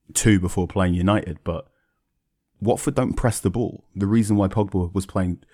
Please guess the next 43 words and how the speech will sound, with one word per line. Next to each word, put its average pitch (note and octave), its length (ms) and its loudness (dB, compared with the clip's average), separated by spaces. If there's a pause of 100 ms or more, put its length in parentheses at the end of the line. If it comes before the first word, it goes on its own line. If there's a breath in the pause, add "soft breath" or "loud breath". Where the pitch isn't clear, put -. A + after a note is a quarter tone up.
(240 soft breath)
you F#2+ 120 2
know, F2 80 -2
in E2 100 -2
that F#2 140 -2
wing, F#2+ 340 2 (100)
in G#2 120 2
that F#2 120 0
winger G2+ 260 4
role F2+ 300 0 (180)
for G2 120 -4
the F#2 60 -2
first F#2+ 280 2
half G2 220 2
is D#2+ 100 -12
'cause F2 140 -6
I F2 60 0
think F#2+ 200 0
Rangnick F2+ 220 -6
went, E2+ 180 -4
"Yeah, G2 220 0 (320)
well, F2 260 -6
Watford F#2 260 -2
aren't F#2 140 0
gonna F2 140 -4
press, - 440 -4
and - 140 -8
Pogba's F2+ 340 -4
really F2+ 300 2
good G2 220 0
when F#2+ 120 -2
you F#2+ 60 -4
don't F#2+ 200 -8
press F#2 260 -4
him, D#2+ 160 -10
so E2+ 260 -10 (460 soft breath)
let E2 100 -4
him D2+ 100 -2
spray F#2 300 -2
the E2+ 100 -2
ball G2 220 0
about F2 260 -12
a F2+ 60 -10
bit." - 220 -14